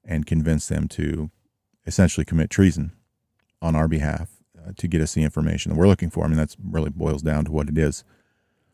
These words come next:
So now the, the real question people often ask is, what exactly is counterintelligence? So counterintelligence is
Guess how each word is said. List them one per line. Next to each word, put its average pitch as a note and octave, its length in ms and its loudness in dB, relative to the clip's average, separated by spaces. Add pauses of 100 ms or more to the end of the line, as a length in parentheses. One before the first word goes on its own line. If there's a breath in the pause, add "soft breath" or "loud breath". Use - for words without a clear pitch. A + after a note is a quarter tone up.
(920)
So - 140 4
now G#2 140 12
the, F#2 120 8
the G#2 160 0
real A#2 180 10
question G2 320 6
people F2 260 4
often E2+ 280 4
ask D#2+ 280 2
is, D2 80 -2
what D#2 160 2
exactly D2+ 440 0
is - 80 -6
counterintelligence? D2 800 -6 (1120)
So G2 240 4
counterintelligence G#2 1040 4 (480)
is E2+ 420 0